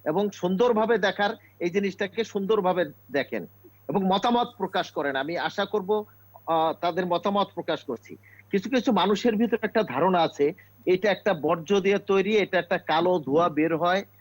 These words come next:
আহ, বিভিন্ন ধরনের, আহ, ম-, অ-, অসুখ এর ভিতরে, জীবাণু এর ভিতরে থাকতে পারে। আসলে সঠিক, আহ, কথা এটা নয়। আমাদের কাছে ঢাকা বিশ্ববিদ্যালয়ের পরিবেশ, আহ, আহ, বিভাগের যারা আছেন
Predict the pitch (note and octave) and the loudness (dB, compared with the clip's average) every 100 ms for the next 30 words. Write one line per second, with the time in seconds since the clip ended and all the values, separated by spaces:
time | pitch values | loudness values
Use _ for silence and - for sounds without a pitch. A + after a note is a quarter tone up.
0 | _ _ - D3+ D#3 D3+ D#3+ F#3 F#3+ F#3+ | _ _ -2 2 2 0 0 0 0 0
1 | E3+ F3+ F3+ F3+ E3+ G3 D#3 D#3 C3+ - | 0 0 0 0 -2 -4 -2 0 -2 -8
2 | C#3+ D3+ D3+ G#2+ - D#3+ D3+ - - F#3 | -6 -4 -4 -6 -8 -4 -4 -6 -4 -4
3 | - G#3 G3 _ _ - - F#3 F3 F#3 | 2 2 2 _ _ -10 -2 -2 -2 0
4 | F#3+ D#3 D#3+ F3 F#3 F#3 F3+ D#3+ E3 E3+ | 0 2 0 2 2 2 2 0 0 2
5 | F#3+ B3 - _ - F#3+ G3 - A#2+ F2+ | 0 -2 -14 _ -6 -2 -2 -2 -2 -4
6 | _ _ - - - C4+ B3+ C4 - G3+ | _ _ -6 -6 -2 0 0 0 -2 -2
7 | A3+ G#3+ _ - F3+ E3+ - F3 F#3 F3 | -2 -8 _ -2 2 2 0 -2 0 0
8 | E3 F3 D3 B2+ F#2+ - - - - D#3 | 0 0 0 0 -2 -8 -20 -14 -4 -2
9 | F3+ G#3 A3 G3+ A3+ A3 A3 _ _ - | 0 0 0 -2 0 0 -2 _ _ -14
10 | - E3+ G#3+ F#3+ F3 - F#3+ F#3+ G#3 G3+ | -4 -2 0 0 -2 -4 -2 0 0 2
11 | G3+ G3+ G#3 F3 - F3+ F#3+ G3 G3 - | 4 2 0 -4 -8 -6 -2 -2 -4 -8
12 | - - E3 E3 D3+ - D#3+ C#3+ D#3+ E3+ | -14 -2 2 2 0 -2 -4 -2 -2 -2
13 | E3 F#3 D#3+ C#3+ D3 D#3+ D#3 - _ - | 0 -4 -4 -2 2 2 0 -6 _ -6
14 | F#3+ - F#3+ | -6 -2 -4